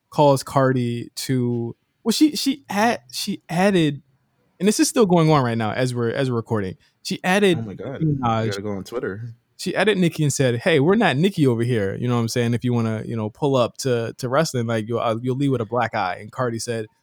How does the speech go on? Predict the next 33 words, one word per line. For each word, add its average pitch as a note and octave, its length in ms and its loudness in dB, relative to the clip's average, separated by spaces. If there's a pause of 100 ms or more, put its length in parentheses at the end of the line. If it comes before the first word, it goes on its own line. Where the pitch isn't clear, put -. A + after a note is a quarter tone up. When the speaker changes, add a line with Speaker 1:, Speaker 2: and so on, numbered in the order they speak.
(320)
Speaker 1:
you C#3 80 -6
know, A2 300 -2
"A A#2+ 100 -6
white D3+ 260 2
woman D3 240 2
could D#3 140 -2
never E3 240 4
scare C3+ 340 0
me." C3 300 -4
And A2 160 -6
she C3+ 80 -6
was C3 100 -2
like, B2 140 0
"I, B2+ 240 2 (100)
I B2+ 80 0
was C3+ 180 0
trying C#3+ 200 2
to C3+ 80 -2
show D3 240 0
W D3 260 2
W C#3+ 220 2
E D3 60 0
love, D3 300 2
and B2 100 -2
now C3+ 260 2
you C3 200 -2
guys C3+ 220 0
are C3 120 0
fucking C#3 320 -2
doing C#3+ 220 0
all C#3 160 2
this? F3+ 340 0
Bet." C3+ 400 -2